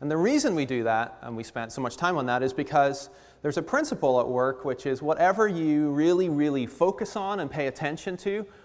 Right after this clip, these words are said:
whatever you behold, you become more like that thing, right? So the more that you fixate on something, the more you think about that thing, the more it shapes you. And so we want to be intentionally shaped by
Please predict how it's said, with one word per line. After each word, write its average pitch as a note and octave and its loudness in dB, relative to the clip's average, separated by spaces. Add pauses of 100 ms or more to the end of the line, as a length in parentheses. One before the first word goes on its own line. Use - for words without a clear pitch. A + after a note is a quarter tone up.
(120)
whatever E3 2
you D3+ 2
behold, D3 -2 (1600)
you A#2+ -2
become E3 -2 (280)
more A2+ -2
like F3 0
that - -8
thing, - -16 (880)
right? D3 4 (400)
So D#3 4
the D#3 -2
more F#3 4
that F3 0
you D3+ 2 (340)
fixate F#3+ 0
on F#3+ 2
something, F#3 -2
the D3 0
more C#3 2
you B2 -4
think G#3 -2
about F3+ 0
that F3 0
thing, E3+ -4
the D#3 0
more C#3 0
it D#3 -4
shapes - -4
you. - -12 (1000)
And C#3 -4
so D#3 0
we D#3+ 2
want C#3 2
to - -6
be A#2 -2
intentionally C3 -6
shaped - -6
by A2+ -4